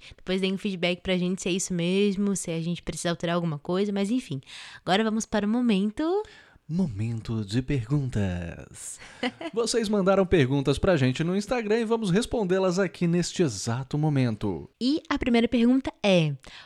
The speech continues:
Speaker 1: um desafio que surpreendeu e algo que foi de boa que também não imaginavam.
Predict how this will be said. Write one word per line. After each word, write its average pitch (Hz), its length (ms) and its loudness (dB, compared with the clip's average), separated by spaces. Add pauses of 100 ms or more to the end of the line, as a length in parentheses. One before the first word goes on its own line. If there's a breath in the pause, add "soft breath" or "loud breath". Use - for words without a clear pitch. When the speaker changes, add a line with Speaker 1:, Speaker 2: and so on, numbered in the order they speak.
(160 loud breath)
Speaker 1:
um 339 200 2
desafio 277 560 4
que 254 100 2
surpreendeu 226 920 2
e 220 160 2
algo 208 180 4
que - 120 -6
foi 262 220 2
de 262 140 2
boa 196 340 4
que - 120 -6
também 247 340 2
não 226 80 2
imaginavam. 240 680 0